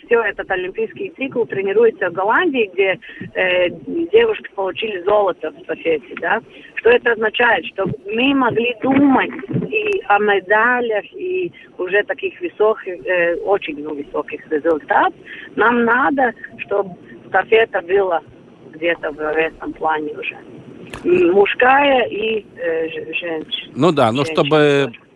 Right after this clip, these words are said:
Speaker 2: у нас была эстафета, нужно подготовить как минимум четырех, э, высококлассных, э, спортсменов.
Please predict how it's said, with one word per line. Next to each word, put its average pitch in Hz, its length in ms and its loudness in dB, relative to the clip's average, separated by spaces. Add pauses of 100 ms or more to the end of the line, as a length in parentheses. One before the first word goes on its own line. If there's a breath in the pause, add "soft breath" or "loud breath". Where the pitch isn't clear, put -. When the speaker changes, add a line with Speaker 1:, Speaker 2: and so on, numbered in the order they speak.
(180)
Speaker 2:
у 147 60 -8
нас 160 160 0
была 170 260 2
эстафета, 180 420 -4
нужно 170 260 0
подготовить 165 580 -2
как - 180 -4
минимум 160 320 -2
четырех, 170 680 2
э, 135 340 2 (240 loud breath)
высококлассных, 147 1080 -2
э, 135 160 -2
спортсменов. 151 840 -2